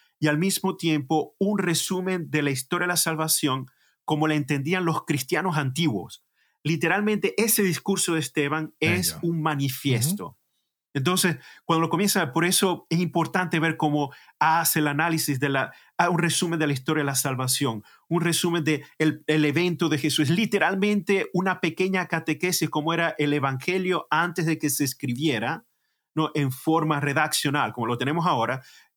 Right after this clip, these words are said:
Speaker 1: porque era como lo memorizaban, es decir, una pequeña catequesis condensada.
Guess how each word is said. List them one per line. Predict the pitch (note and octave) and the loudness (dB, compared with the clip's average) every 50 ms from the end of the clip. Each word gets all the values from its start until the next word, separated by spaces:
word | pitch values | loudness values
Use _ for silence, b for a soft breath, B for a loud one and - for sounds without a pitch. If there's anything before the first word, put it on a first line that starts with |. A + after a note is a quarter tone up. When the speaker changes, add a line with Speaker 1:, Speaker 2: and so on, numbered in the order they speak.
| _ _ | _ _
Speaker 1:
porque | - D#3+ D3+ - E3 D#3+ | -2 -2 0 2 2 0
era | F3 F3+ F3 | 2 0 0
como | - E3+ E3 E3+ | 0 0 2 2
lo | D#3+ D3+ | 2 2
memorizaban, | C#3+ C#3+ C#3 C#3 C3+ C3+ C3+ B2+ - E3+ D3+ B2 G#2 G2 - | 0 0 2 0 0 0 0 0 2 2 2 2 0 -2 -2
es | - C#3+ | -2 0
decir, | D#3+ D3+ - - E3+ D#3 | 0 2 2 2 2 2
una | D#3+ D#3+ D3+ D3 | 2 0 0 -2
pequeña | - D3+ C3 - D#3+ D#3 D3+ D3 C3+ | -2 -4 -2 0 0 0 0 0 -2
catequesis | - C#3+ C3 - C#3+ B2+ - E3 D#3+ D#3 - - C3 - | -2 -4 -4 -4 -4 -4 -2 -2 0 0 0 -2 -4 -6
condensada. | - C#3+ C3 B2+ B2+ A#2+ A#2+ A#2 - - B2+ G#2+ G2+ F#2 F2+ G2+ | -6 -6 -4 -4 -4 -4 -4 -4 -4 -2 -2 -4 -4 -6 -10 -14